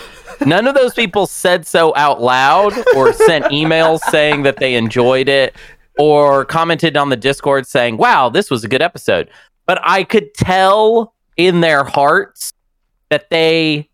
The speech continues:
Speaker 2: in fact, did quite enjoy it.
Speaker 1: Yeah.
Speaker 2: Okay?
Speaker 1: Yeah.
Speaker 2: Now, the second time we did a flagship tournament, um, was after the release of Prophecy of Kings. We had seven new flagships.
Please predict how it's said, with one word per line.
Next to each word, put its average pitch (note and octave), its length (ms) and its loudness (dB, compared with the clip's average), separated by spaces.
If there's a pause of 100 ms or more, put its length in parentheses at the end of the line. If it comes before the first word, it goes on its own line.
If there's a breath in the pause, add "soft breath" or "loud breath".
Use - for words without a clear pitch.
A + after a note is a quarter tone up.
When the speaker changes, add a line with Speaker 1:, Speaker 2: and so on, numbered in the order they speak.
(140)
Speaker 2:
in C3+ 120 -2
fact, C3 540 -4
did B2 220 -4
quite A2 360 0
enjoy F#2+ 400 -2
it. G#1+ 180 -6
Speaker 1:
Yeah. G#2+ 120 -8 (220)
Speaker 2:
Okay? A2+ 440 -4
Speaker 1:
Yeah. G3+ 200 -4 (180)
Speaker 2:
Now, C3+ 80 -2
the B2+ 100 -4
second A#3+ 360 -4
time G2 380 -4 (340)
we A#2 80 0
did G2 120 -2
a F#2+ 60 -2
flagship F2+ 460 -6
tournament, F2 420 -4 (540)
um, G2+ 500 -2 (460)
was A#2 240 0
after B2 360 -2
the A2+ 120 0
release G#2+ 340 0
of G2 100 -6
Prophecy F#2+ 360 -4
of F2 100 -4
Kings. G2 240 -4
We G#2+ 80 -2
had G2 100 -2
seven A#2 460 -2
new G#2+ 140 0
flagships. F#2+ 800 -4